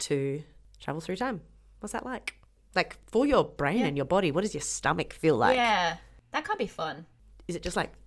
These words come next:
Speaker 1: like that, and it just, it's, or do you feel yourself? Yeah, tell us about
Speaker 2: Well, it
Speaker 1: that,
Speaker 2: would be kinda
Speaker 1: Marty.
Speaker 2: like going up in a, in a rocket, right? You'd
Speaker 1: Mm.
Speaker 2: feel the G-force. You'd have, like, really bad I B S symptoms.
Speaker 1: Surely.
Speaker 2: Mm-hmm.
Speaker 1: Who are your, who are your fictional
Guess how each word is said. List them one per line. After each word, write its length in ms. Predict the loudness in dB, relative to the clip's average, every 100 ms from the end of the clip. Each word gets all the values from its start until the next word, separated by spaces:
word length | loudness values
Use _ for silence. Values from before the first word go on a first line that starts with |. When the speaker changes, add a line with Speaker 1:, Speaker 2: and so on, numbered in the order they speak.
| -4
Speaker 1:
like 240 | 0 0 2
that, 200 | 2 4
and 100 | 0
it 120 | -2
just, 300 | -8 -10 -8
it's, 280 | -10 -10 -6
or 140 | -6
do 120 | -4
you 60 | -8
feel 380 | -10 -2 0 0
yourself? 580 | -4 -6 -6 -8 -20 -20 -20 -20 -20 -20 -20 -20 -20 -16
Yeah, 160 | -12 -12 -10
tell 180 | -8
us 100 | -8
about 120 | -2 0
Speaker 2:
Well, 80 | 2
it 0 |
Speaker 1:
that, 80 | 0
Speaker 2:
would 0 |
be 60 | 0
kinda 200 | 0 2
Speaker 1:
Marty. 120 | 0
Speaker 2:
like 100 | 0
going 260 | -2 -2 -4
up 200 | -6 -6
in 120 | -4
a, 280 | -6 -8 -12 _
in 100 | -10
a 60 | -4
rocket, 340 | -2 -2 -4 -8
right? 300 | -6 -8 -10 -20 -20 -16
You'd 160 | -14
Speaker 1:
Mm. 60 | -8
Speaker 2:
feel 140 | -6
the 80 | -6
G-force. 720 | -6 -6 -6 -8 -10 -14 -16 -18 _ -20 _
You'd 120 | -4 -2
have, 160 | -4 -8
like, 180 | -12 -10
really 240 | -4 -4 -2
bad 240 | -4 -4
I 160 | -6 -4
B 140 | -4
S 140 | -4
symptoms. 520 | -8 -12 -16 -18 -20 -20
Speaker 1:
Surely. 720 | -16 -4 0 2 0 -4 -14 -20 -8
Speaker 2:
Mm-hmm. 120 | -2 4
Speaker 1:
Who 100 | 4
are 20 |
your, 300 | 6 6 6 4
who 160 | 6
are 260 | 8 6 2 -6
your 360 | 4 4 4 -2 -6
fictional 500 | -4 -2 -2 -2